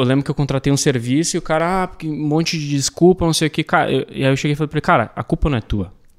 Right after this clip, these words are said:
mas é tua responsabilidade resolver isso." E aí, é a mesma coisa, o, se uma pessoa do suporte responde mal a um cliente nosso, a culpa não foi minha.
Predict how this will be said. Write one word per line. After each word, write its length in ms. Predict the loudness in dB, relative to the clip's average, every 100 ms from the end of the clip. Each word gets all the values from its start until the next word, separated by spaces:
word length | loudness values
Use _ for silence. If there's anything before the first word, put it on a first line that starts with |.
| -8
mas 160 | -2 0
é 60 |
tua 240 | 0 2 4
responsabilidade 720 | 4 2 0 0 2 2 2
resolver 560 | 0 2 0 0 0 0
isso." 420 | -2 -6 -8 -12 -16 -20 -20 -2
E 120 | 2
aí, 180 | 4 4
é 100 | 4
a 60 |
mesma 220 | 2 0 -2
coisa, 360 | -2 -2 -2 -8 -18 -20 _ _
o, 460 | 2 4 6 4 2
se 140 | 2
uma 120 | 2
pessoa 260 | 2 0 0
do 40 |
suporte 380 | 0 0 2 2
responde 380 | 0 2 2 4
mal 140 | 4
a 20 | 2
um 40 |
cliente 540 | 2 2 2 0 -4 0
nosso, 560 | 4 4 4 2 0 0 _ _ _ _ -4
a 80 | -4
culpa 240 | 0 0
não 120 | 2
foi 160 | 0 0
minha. 360 | 0 0 -2